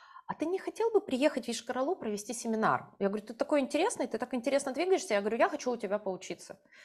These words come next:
Ну и вместо того, чтобы куда-то ехать, у меня маленький ребёнок, я решила его пригласить к себе. А он взял и согласился.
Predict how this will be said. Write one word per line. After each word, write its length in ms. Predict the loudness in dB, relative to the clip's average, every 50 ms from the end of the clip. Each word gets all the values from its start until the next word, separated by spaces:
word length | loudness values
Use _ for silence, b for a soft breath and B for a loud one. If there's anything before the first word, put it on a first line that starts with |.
| b b
Ну 160 | 4 6 6 6
и 40 |
вместо 360 | 6 4 4 4 2 4 4 4
того, 160 | 4 4 2
чтобы 200 | 0 -4 -2 2
куда-то 280 | 6 6 6 6 4
ехать, 400 | 4 4 4 4 4 2 -2 -2
у 40 | -2
меня 100 | -2 0 2
маленький 320 | 2 2 0 -2 -6 -8
ребёнок, 340 | 0 4 6 6 6 4 0
я 80 | -2
решила 320 | -2 -4 -4 -4 -4 -2 -2
его 200 | -2 -2 -4 -6
пригласить 540 | -8 -10 -10 -8 -8 -8 -8 -10 -14 -20 -18
к 40 |
себе. 300 | -14 -10 -4 -2 -2 -2 B B B B B B -2
А 80 | 0
он 60 | 0 2
взял 180 | 2 2 2
и 40 | 2
согласился. 640 | 0 -2 -4 -4 -4 -2 -2 -4 -4 -4 -6 -14